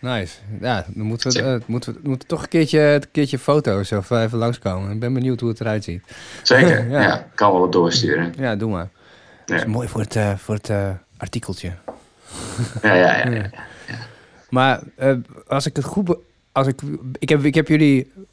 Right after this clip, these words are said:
Speaker 1: podcast van, van Elektropoëzie, De Eindtijd, wel, eh, wel veel geluisterd. Want
Speaker 2: Ja.
Speaker 1: dat doen jullie ook, voordat we v-, daar verder op, op ingaan. Maar ik heb ook wel vaker jullie geïnterviewd en dan komt het zo van, jullie z-, jullie waren huisgenoten, jij, eh,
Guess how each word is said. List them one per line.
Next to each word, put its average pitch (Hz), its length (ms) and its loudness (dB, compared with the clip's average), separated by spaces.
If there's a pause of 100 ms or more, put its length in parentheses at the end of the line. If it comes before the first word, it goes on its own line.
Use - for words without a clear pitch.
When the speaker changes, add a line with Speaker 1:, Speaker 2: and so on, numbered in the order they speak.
(140)
Speaker 1:
podcast 143 500 4
van, 123 320 2
van 123 160 0
Elektropoëzie, 120 680 0
De 120 100 -2
Eindtijd, 127 500 0
wel, 120 280 2 (120)
eh, 120 160 0
wel 113 160 0
veel 123 240 0
geluisterd. 135 680 2 (240)
Want 117 260 -4
Speaker 2:
Ja. 85 180 4
Speaker 1:
dat 123 140 2
doen 135 120 4
jullie 120 200 4
ook, 139 300 2 (320)
voordat 110 300 0
we 104 240 2
v-, - 140 -10
daar 101 160 -2
verder 107 220 -2
op, 98 160 -4 (140)
op 117 160 -6
ingaan. 120 460 -2
Maar 110 160 0 (360)
ik - 60 -12
heb 135 100 2
ook 143 80 6
wel 139 140 4
vaker 143 360 4
jullie 123 140 4
geïnterviewd 135 680 0
en 117 100 2
dan 117 260 0
komt 120 200 -2
het 120 100 -2
zo - 100 -4
van, 117 140 0
jullie 120 200 4
z-, 117 140 0
jullie 139 220 2
waren 147 300 6
huisgenoten, 147 640 4
jij, 147 340 2
eh, 123 400 0